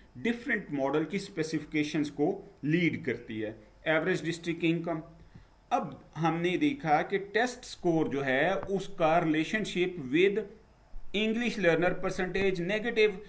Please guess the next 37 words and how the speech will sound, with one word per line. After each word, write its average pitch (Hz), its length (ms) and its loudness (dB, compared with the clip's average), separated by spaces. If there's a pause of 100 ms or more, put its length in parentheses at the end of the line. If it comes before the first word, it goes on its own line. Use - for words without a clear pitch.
(340)
कि 214 80 -2
जितने 240 440 -2
English 226 300 -2
learner 208 280 0
percentage 190 600 0
बढ़ते 151 340 2
जाएंगे, 208 480 -2 (400)
आपका 175 300 2
test 160 280 0
score 131 360 0
कम 107 100 -2
होता 110 340 -4
जाएगा। 120 460 -4 (300)
जितना 220 480 -2
आपकी 180 580 2
poverty 196 840 2
या 185 80 6
percentage 175 560 -2
सब्सिडाइज 156 560 0
lunch 165 260 2
बढ़ता 135 360 0
जा 180 240 8
रहा 175 120 6
है 170 120 4
या 170 60 2
जिन 160 220 0
districts 165 480 -4
में 156 100 2
ज़्यादा 143 340 4
है, 175 380 2 (220)
वहाँ 147 340 4
पे, 156 200 -2
अ, 196 140 -6 (1300)
test 170 180 4
score - 380 2
कम 143 260 2
है। 131 180 -4